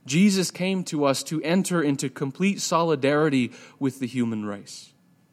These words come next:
to take our burdens and to bear them upon our shoul-, on his shoulders. "Surely our griefs he himself bore," the prophet says, "and our sorrows he carried."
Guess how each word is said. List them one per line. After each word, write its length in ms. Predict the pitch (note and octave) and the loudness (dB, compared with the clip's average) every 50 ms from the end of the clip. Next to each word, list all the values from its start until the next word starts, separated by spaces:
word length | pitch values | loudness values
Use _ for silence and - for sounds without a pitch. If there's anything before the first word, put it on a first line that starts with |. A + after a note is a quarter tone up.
| _ _ _ _ _ _ _ _ _ _ _ _ _ _ - | _ _ _ _ _ _ _ _ _ _ _ _ _ _ -6
to 100 | - C3 | -4 -4
take 400 | - - - F3+ G3 A3+ - - - | -4 -2 0 2 2 2 2 0 2
our 180 | E3+ E3 D#3+ | 4 4 4
burdens 540 | D3 C3 C3+ C#3+ D#3 D3 C#3+ C3 A#2+ A#2+ C3+ | 4 4 4 4 6 4 4 2 0 0 0
and 160 | C#3 B2+ B2 | -2 -2 -2
to 140 | - D3+ C3 | -2 -4 -6
bear 400 | A#2+ A2 B2+ C3+ D#3 E3 E3 D#3+ | -2 0 2 2 4 4 2 2
them 260 | C#3 C#3 C3+ C3+ C3 | 0 0 0 0 -2
upon 480 | C3 B2+ - - - C3+ C3+ C3+ B2+ B2+ | -2 -6 -8 -6 -6 -4 -4 -4 -4 -6
our 240 | A#2+ B2 B2+ B2 A#2+ | -6 -6 -6 -6 -6
shoul-, 380 | - - - B2+ C3 C3 B2 - - | -8 -8 -8 -6 -6 -8 -8 -6 -4
on 160 | C3+ C3 B2+ | -4 -2 0
his 160 | B2+ C#3+ C#3 | 0 -2 -2
shoulders. 600 | - - - C3 C#3 C#3 B2 A2 F#2+ - - - _ _ _ _ _ _ _ _ _ _ _ _ _ _ _ _ _ _ _ _ _ _ _ _ _ _ _ _ _ _ _ _ _ _ _ _ _ _ _ | -2 -4 -4 -4 -4 -4 -6 -10 -12 -14 -18 -20 _ _ _ _ _ _ _ _ _ _ _ _ _ _ _ _ _ _ _ _ _ _ _ _ _ _ _ _ _ _ _ _ _ _ _ _ _ _ _
"Surely 600 | - - - D3+ D#3+ D#3+ D3 B2+ A2+ G2 F#2+ - - _ _ _ _ _ _ _ _ _ _ _ - | -8 -2 2 4 4 4 4 2 0 -2 -6 -10 -16 _ _ _ _ _ _ _ _ _ _ _ -2
our 180 | B2 B2 B2+ | 0 0 0
griefs 520 | A#2 A2+ B2 B2 C#3 D3 C3 - - - - | 0 0 0 2 2 2 2 -2 -4 -6 -6
he 200 | - C#3 C3+ A#2+ | -6 -6 -6 -4
himself 500 | A#2 A#2+ A2 A2 - B2+ A#2 A#2 - - | -4 -6 -6 -6 -4 -4 -4 -4 -6 -10
bore," 580 | A#2 A2+ A#2+ A#2+ C3+ C3 A#2 G#2 G2 F#2+ - - _ _ _ _ _ _ _ _ _ _ _ | -10 -6 -4 -2 0 -2 -2 -4 -6 -10 -16 -20 _ _ _ _ _ _ _ _ _ _ _
the 80 | - B2 | -14 -10
prophet 400 | - - G#2+ G#2 G2 - - - | -6 -4 -4 -4 -6 -8 -10 -12
says, 560 | - - G2+ G2 F#2 F#2+ - - - - - _ _ _ _ _ _ _ - | -10 -10 -10 -10 -10 -12 -14 -16 -18 -20 -20 _ _ _ _ _ _ _ -4
"and 180 | A2+ G#2+ G#2+ | -2 0 0
our 160 | G#2+ A2 A2+ | 0 0 0
sorrows 840 | - - - - A#2+ A#2+ B2 A#2+ A2+ G#2+ G2+ G2 G2+ G2 - - - _ _ _ _ _ _ _ _ | -2 -4 -2 0 0 2 2 2 0 -2 -4 -8 -10 -12 -16 -18 -18 _ _ _ _ _ _ _ _
he 160 | _ A#2 A2 | _ -16 -16
carried." 440 | - - C3+ B2+ A#2+ G2+ F#2 - | -12 -10 -8 -8 -8 -8 -12 -16